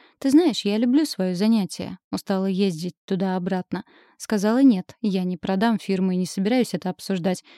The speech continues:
И вообще, мне надо в душ". Следующее, что помню, как лежу на полу. Дарби покачала головой.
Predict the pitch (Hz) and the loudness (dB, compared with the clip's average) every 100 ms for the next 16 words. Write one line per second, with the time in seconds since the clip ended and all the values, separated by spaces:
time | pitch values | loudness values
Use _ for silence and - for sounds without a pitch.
0 | _ 214 196 190 - - 190 180 185 185 | _ -2 0 -2 -4 -2 0 0 0 0
1 | 196 220 190 180 - _ _ _ _ - | 0 0 -2 -4 -12 _ _ _ _ -6
2 | - 190 180 202 - 254 254 - 165 185 | -2 0 0 -2 -4 -6 -6 -8 -6 -4
3 | 185 196 254 _ - 185 - 196 180 190 | -2 -2 -4 _ -10 -8 -2 -2 0 0
4 | 185 170 208 190 180 _ _ _ _ _ | 0 0 -2 -2 -6 _ _ _ _ _
5 | _ - 190 190 170 190 - 190 - 190 | _ -2 0 0 -2 -4 -4 -8 -4 -4
6 | 185 185 190 180 180 | -2 -2 -2 -2 -6